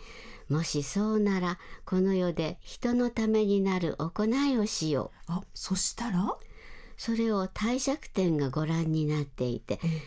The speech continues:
Speaker 1: 「それなら良い行いをさせてあげよう」と言って、よぼよぼの老人の姿になって現れました。それを見た猿は高い木に登って、美味しい木の実や果物をいっ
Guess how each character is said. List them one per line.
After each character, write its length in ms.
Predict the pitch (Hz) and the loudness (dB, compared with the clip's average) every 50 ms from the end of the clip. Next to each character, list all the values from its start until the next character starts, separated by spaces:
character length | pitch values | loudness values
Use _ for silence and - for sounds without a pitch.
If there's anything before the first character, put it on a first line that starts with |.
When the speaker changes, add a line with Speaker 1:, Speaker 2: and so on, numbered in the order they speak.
| - - - | -12 -14 -10
Speaker 1:
「そ 140 | - - 147 | -4 -2 0
れ 140 | 165 175 165 | 2 2 4
な 160 | 165 165 151 | 4 2 2
ら 140 | 143 143 143 | 0 0 0
良 260 | 143 151 196 247 349 | 2 2 2 2 2
い 100 | 339 - | 2 2
行 300 | - 190 196 - - 220 | 0 0 -2 0 0 2
い 320 | 220 220 220 214 214 202 | 2 4 4 4 4 2
を 80 | 190 196 | 2 0
さ 180 | 202 - 214 220 | 0 -2 -2 0
せ 160 | 226 220 220 | 0 -2 0
て 140 | - 214 196 | 0 0 0
あ 120 | 196 196 | 0 0
げ 200 | 185 214 196 196 | 0 0 0 2
よ 240 | 190 190 180 170 165 | 2 2 2 2 0
う」 40 | 170 - | -2 -2
と 120 | - 156 | -2 0
言 120 | 151 147 143 | 0 0 -2
っ 20 | |
て、 280 | 143 - - - - - - - - - - - - - | -4 -8 -8 -8 -8 -8 -8 -18 -18 -18 -18 -16 -12 -6
よ 180 | - 147 160 165 | -2 0 0 0
ぼ 160 | 170 214 233 | 2 2 2
よ 140 | 247 254 233 | 2 2 2
ぼ 160 | - 233 220 | 2 2 4
の 260 | 208 202 190 170 156 | 4 4 2 2 2
老 260 | 147 180 202 226 247 247 | 2 2 2 4 2 0
人 320 | 233 277 240 240 233 226 | 0 2 2 2 4 4
の 140 | 220 214 214 | 4 4 2
姿 500 | - - 240 233 247 247 240 - 190 170 | 2 0 0 2 0 0 0 0 0 2
に 140 | 156 156 151 | 2 2 2
な 160 | 151 151 151 | 2 2 0
っ 20 | |
て 220 | - - - - 131 | -2 -6 -6 -4 -2
現 60 | 127 123 123 127 123 120 120 117 | -2 -2 -2 -2 -2 -2 -2 -2
れ 100 | 120 120 | -2 -4
ま 120 | 113 110 | -4 -6
し 180 | - - - - | -10 -10 -10 -10
た。 120 | - - - - - - - - _ - - - - - - - - - | -12 -12 -16 -16 -20 -20 -20 -20 _ -20 -20 -20 -20 -18 -18 -16 -16 -14
そ 140 | - - 285 | -4 -2 0
れ 160 | 285 302 311 | 2 2 2
を 60 | 294 285 | 2 4
見 160 | 285 285 277 | 2 2 2
た 160 | 262 247 240 | 0 -2 -2
猿 340 | - 240 240 233 214 190 175 | 0 0 0 2 2 2 2
は 180 | 170 160 156 - - - - - - | 2 0 -2 -6 -12 -18 -18 -18 -14
高 400 | - - 147 170 - - 277 302 | -8 -8 -8 -6 -4 -2 -2 0
い 80 | 302 277 | 0 -2
木 200 | - - 156 147 | 0 0 0 2
に 140 | 147 143 139 | 2 2 2
登 340 | 135 147 143 131 131 135 131 | 2 2 0 0 0 -2 -4
っ 20 | |
て、 320 | 131 - - - 120 - - - - - - - - - | -4 -8 -6 -6 -6 -6 -8 -14 -16 -14 -16 -16 -8 -2
美 80 | 143 | 0
味 160 | 160 175 175 | 2 2 2
し 340 | 170 - - - 147 139 127 139 | 2 0 -2 0 0 0 0 -2
い 40 | |
木 200 | 131 - - 214 | -4 -2 0 2
の 160 | 220 233 233 226 | 2 4 4 4
実 140 | 220 208 202 | 4 4 4
や 120 | 190 190 | 2 2
果 300 | 202 - 208 190 214 214 | 0 0 0 2 2 2
物 380 | 214 208 208 202 196 190 185 175 | 4 4 4 4 4 4 2 0
を 80 | - | 0
い 140 | - - 320 | 0 0 0
っ 40 | 359 | -2